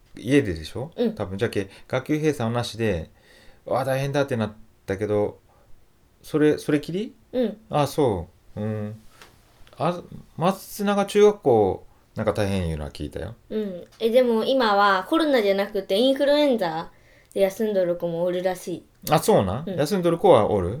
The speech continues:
Speaker 2: うん。
Speaker 1: あれは？姫のクラスは？
Speaker 2: え、ひ-、僕のクラスはいない。
Speaker 1: あ、いない。
Speaker 2: うん。
Speaker 1: <laughs> うん。まあ、ええことで、中野龍馬もそうだけどね、中野龍馬、まあ、前話したことあるかな、こう、会社の中でさ、現場で、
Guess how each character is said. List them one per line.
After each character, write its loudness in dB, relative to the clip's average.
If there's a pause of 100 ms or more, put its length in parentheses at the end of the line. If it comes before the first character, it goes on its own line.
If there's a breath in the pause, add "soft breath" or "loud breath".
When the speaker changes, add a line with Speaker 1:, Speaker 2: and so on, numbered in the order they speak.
Speaker 2:
う -8
ん。 -10 (580)
Speaker 1:
あ -4
れ 0
は？ -2
姫 -4
の -4 (180)
ク -6
ラ -4
ス -12
は？ -8 (120)
Speaker 2:
え、 -4
ひ-、 -10 (100)
僕 -4
の -6
ク -6
ラ -2
ス -4
は 2
い -10
な -6
い。 -14 (600)
Speaker 1:
あ、 -2
い 0
な -2
い。 -4 (1600 loud breath)
Speaker 2:
う -4
ん。 -2
Speaker 1:
<laughs> -2
う -2
ん。 -8 (640 soft breath)
ま 0
あ、 -2
え -6 (140)
え -2
こ -8
と -6
で、 -4
中 0
野 2
龍 2
馬 0
も -2
そ -4
う 0
だ -4
け -14
ど -10
ね、 -6
中 -2
野 -2
龍 0
馬、 -4
ま -4
あ、 -12 (220 loud breath)
前 -4
話 -6
し -12
た -6
こ -4
と -4
あ -4
る -6
か -10
な、 -10
こ -6
う、 -20
会 2
社 -2
の -2
中 -4
で -6
さ、 -12 (200)
現 0
場 0
で、 -4